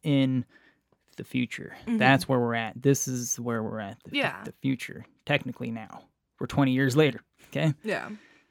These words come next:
Speaker 1: That's where they really got the,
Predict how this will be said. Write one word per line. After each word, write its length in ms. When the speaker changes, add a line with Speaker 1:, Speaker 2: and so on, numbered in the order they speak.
Speaker 1:
That's 300
where 220
they 180
really 680
got 220
the, 80